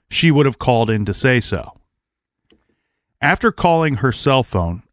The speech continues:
and repeatedly getting her voicemail, her boss, John Willman, had the I T department check her computer calendar, and it showed that she knew about the meeting that day and had planned on attending.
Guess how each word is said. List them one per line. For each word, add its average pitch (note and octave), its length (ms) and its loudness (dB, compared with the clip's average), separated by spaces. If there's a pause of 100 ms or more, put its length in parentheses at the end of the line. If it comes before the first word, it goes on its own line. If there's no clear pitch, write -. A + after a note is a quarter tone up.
and G#2+ 280 0
repeatedly C3 580 0
getting A#2 360 0
her G2 180 -2
voicemail, F#2+ 640 -2
her G#2 140 0
boss, A2+ 380 2
John G#2 420 0
Willman, A#2+ 420 2 (720)
had D3 260 2
the C#3 180 0
I C3 220 2
T G3+ 260 -2
department B2+ 540 2
check - 340 -2
her B2 140 -2
computer A#2+ 500 0
calendar, D3 600 -2 (360)
and C3+ 280 0
it F3 80 -2
showed D#3 360 0
that C#3+ 120 -2
she D#3 260 -4
knew C#3+ 560 4
about G#2 380 0
the G#2+ 80 -2
meeting G2 380 -2
that F2+ 220 -4
day E2+ 360 -6 (400)
and A#2+ 100 0
had B2+ 160 2
planned C#3 340 2
on B2 240 0
attending. D#3 520 -2